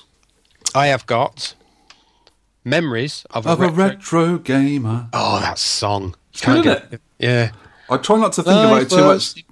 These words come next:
Speaker 1: was
Speaker 2: No, don't.
Speaker 1: better.
Speaker 2: It'll get stuck in my head again. It's an
Speaker 1: These
Speaker 2: earworm.
Speaker 1: are the memories. We're good at singing, aren't we?
Speaker 2: No.
Speaker 1: No.
Speaker 2: But I'm a bit annoyed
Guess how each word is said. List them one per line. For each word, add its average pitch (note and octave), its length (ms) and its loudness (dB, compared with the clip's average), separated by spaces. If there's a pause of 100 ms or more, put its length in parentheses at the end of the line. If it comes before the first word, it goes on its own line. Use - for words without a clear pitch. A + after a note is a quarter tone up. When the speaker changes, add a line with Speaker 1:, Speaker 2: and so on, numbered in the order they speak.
Speaker 1:
was B2+ 120 0
Speaker 2:
No, - 240 2
don't. - 20 -4
Speaker 1:
better. E3+ 240 2
Speaker 2:
It'll C#3+ 180 -4
get C#3+ 80 -8
stuck - 260 -6
in F3+ 60 -2
my E3 60 -2
head B2+ 240 0
again. G#2+ 240 -4
It's G2+ 140 -12
an A#2 60 4
Speaker 1:
These A#2 100 4
Speaker 2:
earworm. D3 500 4
Speaker 1:
are C4+ 60 0
the C#4+ 180 0
memories. A3 560 0 (300)
We're D3+ 100 2
good D3 180 0
at C3+ 80 -4
singing, A#2 320 0
aren't G#2+ 240 0
we? - 280 -8
Speaker 2:
No. G2 320 -4 (420)
Speaker 1:
No. G2 300 0
Speaker 2:
But D3+ 400 4
I'm C3+ 80 0
a C3 40 2
bit D3+ 160 0
annoyed B2+ 460 0